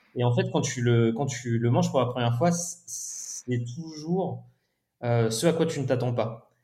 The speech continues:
Et, euh, et en fait, enfin, je dis ça parce que à chaque fois qu'on fait, euh, des événements, par exemple en entreprise ou même quand on fait des salons ou ce genre de choses, quand on voit nos clients le manger pour la première fois,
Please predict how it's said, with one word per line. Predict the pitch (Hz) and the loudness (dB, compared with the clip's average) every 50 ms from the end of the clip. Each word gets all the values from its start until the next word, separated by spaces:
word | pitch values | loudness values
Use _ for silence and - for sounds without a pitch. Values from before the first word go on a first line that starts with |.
| _ _ _ _ _ _ - | _ _ _ _ _ _ -4
Et, | 135 127 123 123 117 | -2 2 2 4 4
euh, | 113 110 110 107 107 107 104 101 - | 4 4 2 2 2 0 -2 -2 0
et | 120 | 0
en | 117 | 0
fait, | 117 165 170 165 | 2 2 0 -2
enfin, | - - 123 113 107 101 - - - _ _ _ _ - - - - | -2 -4 -2 -2 -2 -2 -6 -10 -16 _ _ _ _ -20 -20 -14 -10
je | 143 120 117 | -6 -6 -4
dis | 135 - | -4 0
ça | - 196 185 | 2 2 2
parce | 165 143 120 | 2 2 0
que | - 135 | 0 0
à | 127 120 127 | 0 0 2
chaque | 123 - 170 170 | 2 2 0 0
fois | - 190 180 | 0 0 -2
qu'on | 180 156 135 | -2 -2 -4
fait, | 123 - 151 151 147 | -4 -2 -2 0 0
euh, | 139 117 | 2 2
des | 117 117 113 123 | 2 2 2 4
événements, | 120 117 123 123 123 135 135 | 4 6 6 6 4 4 2
par | 123 113 | 0 0
exemple | 113 123 123 117 | 0 0 0 0
en | 113 113 | 0 0
entreprise | 113 113 113 123 127 120 120 151 156 156 160 139 | 0 -2 -2 -2 -4 -4 -4 -4 -4 -4 -4 -4
ou | 120 | -2
même | 117 123 123 123 | 0 0 0 0
quand | 123 120 120 | -2 -4 -4
on | 117 | -4
fait | 117 123 117 | -4 -4 -2
des | 117 113 | -4 -2
salons | 113 - 113 117 123 131 131 | -2 -2 0 0 0 0 -4
ou | 131 117 | -6 -8
ce | - 107 | -10 -10
genre | 107 104 | -10 -10
de | 110 113 | -8 -8
choses, | 113 - 165 175 175 170 - _ _ _ _ _ | -8 -6 -4 -4 -4 -6 -10 _ _ _ _ _
quand | - 151 147 143 - | -6 -4 -4 -2 -2
on | 131 | -2
voit | 120 143 175 175 | 2 4 6 6
nos | 170 - | 6 4
clients | - - 147 147 | 2 -2 -2 -2
le | 143 131 | 0 0
manger | 123 127 127 123 160 | 0 0 0 -2 -2
pour | 156 127 | 0 0
la | 113 | 0
première | 117 120 123 120 117 117 120 | 0 0 0 2 2 2 2
fois, | 156 160 165 165 - | 0 -4 -4 -6 -10